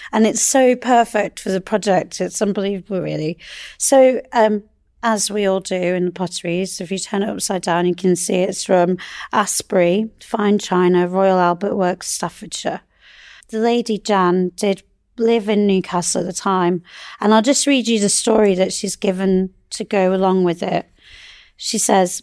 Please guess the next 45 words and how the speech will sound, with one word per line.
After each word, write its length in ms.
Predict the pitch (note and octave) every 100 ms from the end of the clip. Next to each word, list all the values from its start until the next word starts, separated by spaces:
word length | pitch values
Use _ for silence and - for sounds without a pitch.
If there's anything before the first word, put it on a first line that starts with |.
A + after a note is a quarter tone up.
| _
"My 220 | B3+ B3+
dad, 440 | B3+ G3 F3 F#3+ -
who 160 | G#3
is 120 | F#3+ F#3+
a 40 |
graphic 420 | A3+ G3+ - A3
designer, 640 | G3+ F3+ F3+ E3+ E3 F3
was 160 | F3+ F3+
asked 320 | A3+ G#3+ -
to 100 | A#3
design 500 | A3 G3 F#3 E3+ -
a 80 | F3+
set 360 | - G#3+ - G3+
of 100 | F#3
lithographs 840 | G3+ - F#3+ - F3 F3 - - - - -
for 140 | -
a 80 | F#3+
set 420 | - G#3+ G3+ -
of 120 | G#3+
children's 520 | - G#3+ G#3 G3+ F#3+
plates, 480 | - - A3 A3+ -
bowls 420 | - G3 F#3 F#3
and 240 | A#3 F#3+ F#3
mugs. 460 | F3 F#3 - - - - - - _
He 140 | A#3
asked 240 | A3 A3 A#3+
my 140 | A3+
brother, 420 | A3 G#3 F#3+ G3
who 140 | G3+ G#3
is 160 | F#3
about 260 | F#3+ G3 -
five 380 | - A3 G#3+ G3
at 80 |
the 80 | G#3
time, 360 | - F#3 F3+ F#3
to 140 | -
do 120 | F#3+
a 100 | F3+
drawing, 680 | F3 G3 F#3+ F3 E3 E3+ E3+ - - - -
which 200 | G#3+ F#3+
he 80 | A#3
then 300 | G#3 G#3+ A3+
added 360 | G#3 G3 G#3 -
colour 300 | - G#3 F#3+
to, 460 | - F#3 F3 F3+